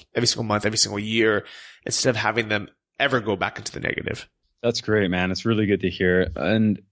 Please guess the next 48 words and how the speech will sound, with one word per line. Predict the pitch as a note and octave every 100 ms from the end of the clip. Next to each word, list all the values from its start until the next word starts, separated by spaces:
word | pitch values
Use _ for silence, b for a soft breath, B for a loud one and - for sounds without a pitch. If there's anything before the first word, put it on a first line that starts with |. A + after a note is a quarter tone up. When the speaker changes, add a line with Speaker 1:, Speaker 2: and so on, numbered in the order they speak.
| _ -
Speaker 2:
I, | A#2+ B2
I | A#2
saw | G#2+ C#3+
you | C#3 C3 A#2
post | - A#2+ A2+
something | A2 - G2+
on | F2+
Facebook | - G2+ - F#2+
recently | G#2 F#2+ - D#2+ F2+ F2
that |
was | F2+ E2+
about | F#2 F2+ F2 _ -
one | G2+ G2
of | F#2
your | F#2+ F#2 F2+ -
wealthy | G#2 G#2 - F#2
friends, | - G2+ F#2 F#2 F2+ - - _ _ _
and | - G#2 G2 F#2+ F2 - _ _ _
I | - - -
forget | A#2 F#2+
how, | A2 -
what, | A#2 A2
what | A2
the | A2
comment | - G2+ G2 C#2+
was, | F2+ F2+
but | A2
it | G#2+
was | G#2
basically, | A#2 A#2 B2 A#2+ A2+
like, | G2+ F#2+
your | F#2
friend | - G2 F2+
saying, | F2+ F2
"Listen, | F#2 - F2
it | D#2+ _ _ -
doesn't | G#2+ A2
matter | A2+ A2
what | G2+ G2+ G#2+
wealth | A2 A#2+ B2
level | B2+ A#2+ B2
you're | B2+
at, | C3 C3 -
you're | G#2 -
always | G2+ F#2+
gonna | G2 F#2+
feel | - F2+
poor. | - F#2 D#2+ D2+